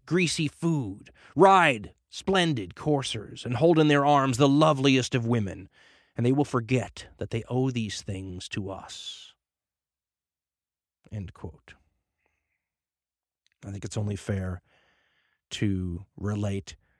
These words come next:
Rene Grousset's comments on Genghis Khan's finer qualities to balance out this picture I've given you somewhat. He writes, quote, "In the framework of his way of life,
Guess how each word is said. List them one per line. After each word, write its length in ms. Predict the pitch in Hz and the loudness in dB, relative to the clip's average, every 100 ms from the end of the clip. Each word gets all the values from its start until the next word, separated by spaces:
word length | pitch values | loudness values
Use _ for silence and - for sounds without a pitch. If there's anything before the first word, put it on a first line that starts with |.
| _ _ _ - | _ _ _ -4
Rene 340 | 113 110 110 | 0 0 0
Grousset's 840 | 107 110 110 - 107 98 95 92 - _ _ _ | -2 -4 -4 -2 -2 -2 -4 -8 -12 _ _ _
comments 720 | - - 95 90 85 - - _ _ - | -12 -8 -6 -6 -8 -12 -16 _ _ -12
on 280 | 95 95 101 | -8 -8 -6
Genghis 420 | 113 107 101 - | -6 -6 -8 -8
Khan's 580 | - 98 90 87 87 - _ | -10 -10 -8 -10 -12 -16 _
finer 460 | _ - 113 92 80 | _ -4 -2 -4 -8
qualities 800 | - 87 87 95 98 98 110 - _ | -10 -12 -10 -14 -10 -8 -10 -12 _
to 100 | - | -6
balance 460 | 101 98 95 98 - | -4 -4 -6 -6 -6
out 200 | 98 - | -6 -8
this 160 | 90 | -10
picture 400 | - 98 - 95 | -8 -10 -8 -8
I've 160 | 90 98 | -8 -8
given 240 | 107 90 | -8 -8
you 100 | 90 | -10
somewhat. 440 | 95 - 85 87 - _ _ _ _ - | -10 -10 -10 -14 -16 _ _ _ _ -8
He 100 | 101 | -6
writes, 400 | 92 85 - - _ _ _ - | -6 -8 -14 -20 _ _ _ -20
quote, 380 | - - - - _ _ _ _ _ _ - | -14 -14 -16 -20 _ _ _ _ _ _ -4
"In 140 | 190 | 0
the 80 | 208 | 0
framework 640 | - 233 247 240 220 185 | 4 4 6 4 2 2
of 100 | 196 | 2
his 180 | 170 143 | 2 2
way 240 | 147 156 | 2 4
of 140 | 147 123 | 4 2
life, 480 | 131 127 127 - | 2 2 -2 -6